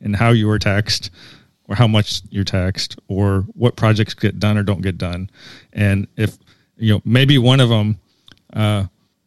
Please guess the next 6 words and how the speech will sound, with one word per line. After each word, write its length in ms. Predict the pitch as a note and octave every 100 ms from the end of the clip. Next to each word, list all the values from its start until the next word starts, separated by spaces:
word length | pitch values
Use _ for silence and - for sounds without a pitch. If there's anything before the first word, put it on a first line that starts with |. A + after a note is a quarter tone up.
| _
actually 360 | A2+ B2 B2 A2
produces 640 | A#2 A2 A2+ A2+ G#2 - _ -
some 380 | A#2+ A2+ G#2+ G2
good 180 | B2
results, 600 | A2 G#2+ A2+ F#2 - - -
like 240 | G2 F#2+